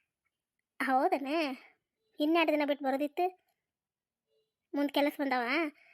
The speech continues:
ಬರ್ರಿ, ಬರ್ರಿ ಅಣ್ಣ, ಹಂಗಾರೆ ಯಾರ್ಯಾರು ಬರಾತ್ತೀರಿ? ವೈನಿ, ನೀನ? ಮಗಳು ಬರಾತ್ತೀರ? ನಾ ಬರ್ರಿ, ಬರ್ರಿ ಹಂಗಾರೆ. ಹ್ಞೂ, ಹೇಳ್ತೀನಿ ಅತ್ತಿಯರಿಗೆ. ಹ್ಞೂ, ಹ್ಞೂ.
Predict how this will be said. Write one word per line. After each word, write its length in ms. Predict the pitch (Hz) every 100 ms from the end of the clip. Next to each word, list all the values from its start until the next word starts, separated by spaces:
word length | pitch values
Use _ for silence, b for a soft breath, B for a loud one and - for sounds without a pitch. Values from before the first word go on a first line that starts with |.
| b 294
ಬರ್ರಿ, 200 | 403 359
ಬರ್ರಿ 180 | 349
ಅಣ್ಣ, 140 | 294 254
ಹಂಗಾರೆ 260 | 254 269
ಯಾರ್ಯಾರು 260 | 302 370 453
ಬರಾತ್ತೀರಿ? 420 | 403 269 247 240 - _ _ _ _ _ _ _ _ _ _ _ _ _ _ -
ವೈನಿ, 400 | 277 311 359 403
ನೀನ? 240 | 359 339 494 427 285 _ _ _ _ _ _ _ _ _ -
ಮಗಳು 260 | 285 277
ಬರಾತ್ತೀರ? 320 | 269 254 247 254 330 370
ನಾ 140 | 294
ಬರ್ರಿ, 200 | 269 349
ಬರ್ರಿ 200 | 294 262
ಹಂಗಾರೆ. 260 | 247 247 254
ಹ್ಞೂ, 300 | 302 359 339
ಹೇಳ್ತೀನಿ 380 | 277 330 349 262
ಅತ್ತಿಯರಿಗೆ. 380 | - 269 247 247
ಹ್ಞೂ, 200 | 302 294
ಹ್ಞೂ. 180 | 262